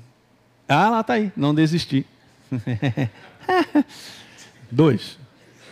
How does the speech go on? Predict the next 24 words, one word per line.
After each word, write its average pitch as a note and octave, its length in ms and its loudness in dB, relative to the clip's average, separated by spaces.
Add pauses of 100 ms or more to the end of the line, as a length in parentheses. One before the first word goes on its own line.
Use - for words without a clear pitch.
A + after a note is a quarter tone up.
(680)
Né, B2+ 140 -2
eu F#3 80 2
vou F#3 160 4
voltar, E3+ 320 2
você - 100 -8
tá F3+ 120 0
pre-, E3 200 0
querendo E3+ 320 2
prestar E3 280 2
atenção, D#3 480 0
eu F#3+ 100 4
sei, - 260 2
nessa C3 280 0
manhã D#3 200 2
tá - 140 0
bom. C#3 320 0 (320)
Ó. C4+ 140 -2 (1600)
Ih, B3+ 360 2
rapaz, A#2 800 -2 (180)
pronto. B2+ 480 -8 (520)
Não D4+ 440 4
desistir A#3 540 4
de A#3+ 120 0
crer D3+ 420 2